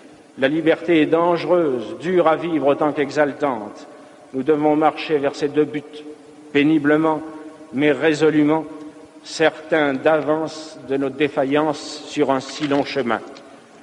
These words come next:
Quel écrivain, dès lors, oserait, dans la bonne conscience, se faire prêcheur de vertu ?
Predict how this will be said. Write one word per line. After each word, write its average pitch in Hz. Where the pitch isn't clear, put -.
Quel 160
écrivain, 165
dès 151
lors, 160
oserait, 160
dans 147
la 143
bonne 156
conscience, 156
se -
faire 143
prêcheur 143
de 135
vertu ? 127